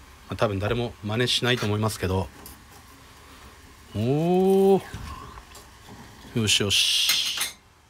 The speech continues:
で、こっちも、これさっき使ったやつです。で、これもこうやってつけときます。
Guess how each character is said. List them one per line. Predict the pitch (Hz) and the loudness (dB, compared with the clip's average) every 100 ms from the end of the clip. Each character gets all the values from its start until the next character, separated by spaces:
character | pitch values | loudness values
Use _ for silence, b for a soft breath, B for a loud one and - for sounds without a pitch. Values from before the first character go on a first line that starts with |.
| - | -12
で、 | 131 | -6
こ | - | -4
っ | |
ち | - | 0
も、 | 170 - - - | 0 0 -8 -8
こ | - | 2
れ | 170 | 2
さ | 165 | 4
っ | 170 | 2
き | - 95 | 0 -4
使 | - - - - | -2 -2 -2 2
っ | 120 | 0
た | - 110 - - - - - - - - - - - - - | 2 0 0 -8 -20 -18 -18 -18 -20 -20 -20 -20 -20 -20 -8
や | 127 107 | -4 -4
つ | |
で | 95 | -4
す。 | 90 - - - | -8 -8 -12 -8
で、 | 151 | -4
こ | 139 | 0
れ | 147 | 2
も | |
こ | 139 | 2
う | 135 | 0
や | |
っ | |
て | - | -2
つ | - - | -12 -4
け | 123 | -2
と | 107 | -2
き | 98 | -4
ま | 92 | -4
す。 | - | -6